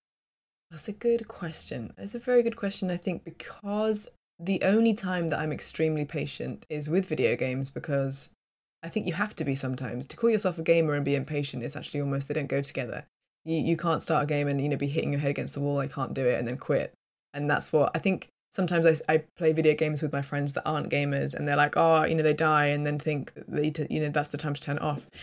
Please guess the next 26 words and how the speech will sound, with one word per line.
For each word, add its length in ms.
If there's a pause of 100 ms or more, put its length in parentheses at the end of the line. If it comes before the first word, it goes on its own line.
(180)
And 160
it's 160
not, 240
it's 180
about 260
<laughs> 40
perseverance. 720 (300)
So 160
I 40
probably, 640 (140)
I 60
probably 360
would 160
have 140
been 260
sat 300
there 420 (540)
trying 340
to 120
work 200
it 60
out 180
for 180
a 40
long 240
time. 520